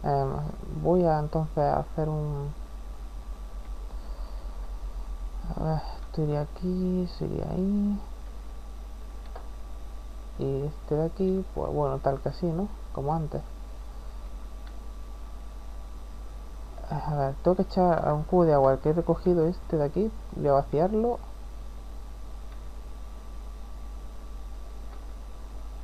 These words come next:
Y voy a recoger aquel de allí que es el que me hace falta. Esta esquina de aquí.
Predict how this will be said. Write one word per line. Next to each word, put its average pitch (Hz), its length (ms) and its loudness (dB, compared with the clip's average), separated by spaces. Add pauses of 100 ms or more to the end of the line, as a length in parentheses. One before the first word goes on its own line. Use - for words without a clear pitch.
(240)
Y 147 80 2
voy 160 280 8
a 170 180 8
recoger 156 420 4
aquel 139 260 6
de 127 60 4
allí 131 220 2
que 131 160 0
es 135 200 0
el 139 220 -2
que - 80 -2
me 143 120 -2
hace - 200 -4 (100)
falta. - 340 -4 (1400)
Esta 151 200 -4
esquina 135 380 0
de 139 60 0
aquí. 143 180 0